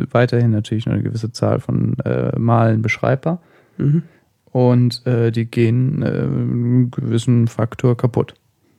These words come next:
Speaker 2: Hm.
Speaker 1: Deshalb hat jede S-S-D-Platte ein paar Gigabyte Spare,
Speaker 2: Mhm.
Speaker 1: die halt so für so Zellen, die kaputt sind.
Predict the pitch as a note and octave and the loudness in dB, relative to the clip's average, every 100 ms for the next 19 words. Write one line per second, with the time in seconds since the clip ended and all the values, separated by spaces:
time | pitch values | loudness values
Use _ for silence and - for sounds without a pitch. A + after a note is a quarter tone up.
0 | _ - - - _ _ _ A#2 A#2 A2 | _ -8 -6 -8 _ _ _ -2 -2 -2
1 | G#2+ A2 A#2+ C#3 C3+ - - A2+ G#2+ - | -2 -2 2 2 2 -2 -6 -4 -4 -4
2 | - - C#3+ D3+ C#3 C3 A2+ B2 C3+ C3+ | -4 -2 0 0 0 0 0 0 0 0
3 | B2 B2+ - _ - - - D#3+ A3 _ | -2 -4 -8 _ -10 -6 -4 -4 -6 _
4 | _ _ - - D3 F3 - - _ _ | _ _ -6 0 2 2 0 -8 _ _
5 | _ - B2+ B2+ B2+ B2+ - B2 - A#2+ | _ -8 -2 0 2 2 0 -2 0 0
6 | A#2 - A2+ A2+ A2+ A#2 C3+ - C#3 B2+ | 0 0 0 2 0 -4 -8 -8 -12 -14